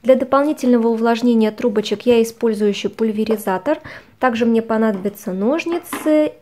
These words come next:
и клей П В А. Его я использую для наращивания трубочек. Ещё для удобства я использую вот такие черновички, а, где расписываю схематично, сколько стоек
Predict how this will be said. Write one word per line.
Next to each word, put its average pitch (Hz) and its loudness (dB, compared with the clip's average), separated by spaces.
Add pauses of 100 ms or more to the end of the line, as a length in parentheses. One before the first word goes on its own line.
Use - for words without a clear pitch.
(120)
и 262 -2 (240)
клей 262 -2
П 254 -4
В 214 -2
А. 196 2
Его 214 0
я 294 0
использую 254 -4
для 226 -2
наращивания 220 -2
трубочек. 196 -10 (680)
Ещё 277 0
для 269 4
удобства 269 2
я 247 6
использую 247 0
вот 220 -2
такие 226 -2
черновички, 233 -2 (360)
а, 220 2
где 254 2
расписываю 233 -2
схематично, 233 -2
сколько 233 -2
стоек 220 2